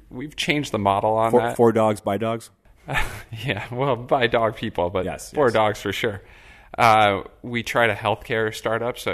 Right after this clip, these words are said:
Speaker 1: in-home vet service called Bark
Speaker 2: Mm.
Speaker 1: Care, and that didn't work out in,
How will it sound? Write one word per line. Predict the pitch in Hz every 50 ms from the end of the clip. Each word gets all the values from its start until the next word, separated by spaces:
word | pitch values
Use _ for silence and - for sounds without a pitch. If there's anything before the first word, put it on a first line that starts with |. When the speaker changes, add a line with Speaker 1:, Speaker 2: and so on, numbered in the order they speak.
| -
Speaker 1:
in-home | - 107 110 110 110 101 98 92
vet | 92 90 - -
service | - - 98 101 98 101 -
called | - - 92 92 -
Bark | 98 92 90 82
Speaker 2:
Mm. | -
Speaker 1:
Care, | - - 95 95 98 110 117 - - - - _ - -
and | 90 92 90
that | 110 104 104 -
didn't | 120 117 117 107 95 104
work | 104 98 - -
out | 101 98 101 107 107 104 101 - - - _ _ _ _ -
in, | 85 113 117 127 127 127 123 120 120 -